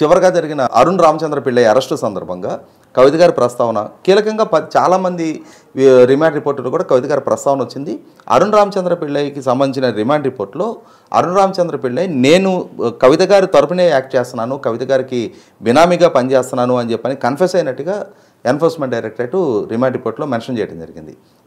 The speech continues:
తర్వాత రోజుల్లో అరుణ్ రామచంద్ర పిళ్ళై ఆ రిమాండ్ రిపోర్ట్ని నేను యాక్సెప్ట్ చేయట్లేదు, వెనక్కి తీసుకుంటున్నానని చెప్పని చెప్పాడు. అది కోర్టు ఎంతవరకు ఆమోదిస్తుంది, ఒకసారి వాంగ్మూలం ఇచ్చిన తర్వాత మళ్ళీ దాన్ని వెనక్కి తీసుకోవడం సాధ్యపడతా లేదనేది రేపు లీగల్ మ్యాటర్, అది తర్వాత కోర్టులో తేలే అంశం అది.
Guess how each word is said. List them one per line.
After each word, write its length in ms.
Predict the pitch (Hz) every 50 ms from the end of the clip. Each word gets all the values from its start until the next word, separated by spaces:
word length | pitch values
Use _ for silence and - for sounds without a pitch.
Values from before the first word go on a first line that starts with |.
| -
తర్వాత 260 | 98 101 113 147 160 175
రోజుల్లో 300 | 170 170 160 165 160 151
అరుణ్ 200 | 139 135 147 156
రామచంద్ర 380 | 151 147 147 139 151 139 143 135
పిళ్ళై 380 | 131 135 127 127 131 131 127 127 - _ _ _ -
ఆ 80 | - 113
రిమాండ్ 320 | 113 123 120 135 151 147
రిపోర్ట్ని 560 | 147 131 139 139 131 135 135 135 127 120 98 - - _ _ _ -
నేను 480 | 113 113 120 117 113 110 104 101 98 95
యాక్సెప్ట్ 400 | 95 98 113 123 - 175 151 143
చేయట్లేదు, 440 | 143 139 139 123 127 127 123 135 131
వెనక్కి 260 | 123 117 123 123 143
తీసుకుంటున్నానని 580 | 135 135 127 - - 127 123 120 113 117 120 117
చెప్పని 240 | 117 - 123 127
చెప్పాడు. 400 | 123 - 131 120 - 160 120 - - - _ _ - _ _ _ -
అది 160 | - 127 139
కోర్టు 320 | 135 - - 160 175 170 180
ఎంతవరకు 300 | 160 160 160 160 - 147
ఆమోదిస్తుంది, 520 | 135 135 143 131 131 123 127 - 135 139
ఒకసారి 560 | 127 123 127 - 131 131 107 135 127 104 90 - - - _ _ -
వాంగ్మూలం 400 | - 113 127 147 160 160 165 160
ఇచ్చిన 260 | 143 123 127 - 175 170
తర్వాత 240 | 165 151 147 151
మళ్ళీ 200 | 151 143 135 131 131
దాన్ని 200 | 127 123 120 117
వెనక్కి 240 | 110 110 117 - 143
తీసుకోవడం 400 | 131 127 127 - 127 123 - -
సాధ్యపడతా 600 | - 113 110 117 127 123 131 131 101 98 120 117
లేదనేది 440 | 117 113 110 117 117 131 170 202
రేపు 180 | 208 190 170 147
లీగల్ 280 | 143 143 151 151 147 123
మ్యాటర్, 220 | 107 98 - -
అది 140 | - 92 101
తర్వాత 300 | - 117 117 131 143 -
కోర్టులో 300 | - 139 135 139 143 131
తేలే 180 | 110 104 95
అంశం 260 | 87 87 85 - 90 87
అది. 160 | 78 80